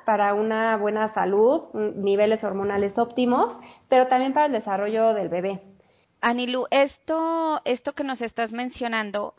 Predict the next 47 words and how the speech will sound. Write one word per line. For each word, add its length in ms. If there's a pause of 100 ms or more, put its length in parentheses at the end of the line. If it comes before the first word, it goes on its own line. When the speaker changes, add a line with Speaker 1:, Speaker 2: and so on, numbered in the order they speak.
(340)
Speaker 2:
¿tú 100
lo 160
sugieres 600 (100)
durante 480
y 60
después 400
del 140
embarazo, 520
est-, 220
este 280
tipo 240
de 60
Speaker 1:
Sí. 60
Speaker 2:
alimentación 440
que 100
nos 120
estás 240
mencionando? 580 (400)
Speaker 1:
Sí, 460
ahora 220
sí 120
que 120
abarca 420
como 240
todo 140
el 120
proceso, 580
desde 280
la 160
planeación 480
del 100
embarazo, 680 (360)
el 200
embarazo 520
en 140
sí 340 (320)
y 320
el 300 (160)
posparto, 800
que 80
sería 400
toda 160
la 160
parte 220
de 60
la 120
lactancia. 680